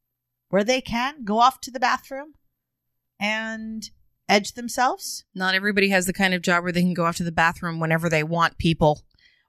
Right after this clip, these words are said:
Speaker 1: Or has private in the bathroom, has privacy in the bathroom. Sometimes you might be in stalls, and I don't know if you're a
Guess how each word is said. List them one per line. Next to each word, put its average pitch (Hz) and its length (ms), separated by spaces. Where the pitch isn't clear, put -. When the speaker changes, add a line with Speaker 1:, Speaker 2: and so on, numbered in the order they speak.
Speaker 1:
Or 214 540
has 226 240
private 240 760
in 208 160
the 185 40
bathroom, 170 480
has 196 140
privacy 277 360
in 170 60
the 170 80
bathroom. 165 400
Sometimes 247 840
you 208 260
might 240 220
be 240 80
in 240 80
stalls, 226 720
and 175 240
I 165 140
don't 190 160
know 180 160
if - 160
you're 202 120
a - 20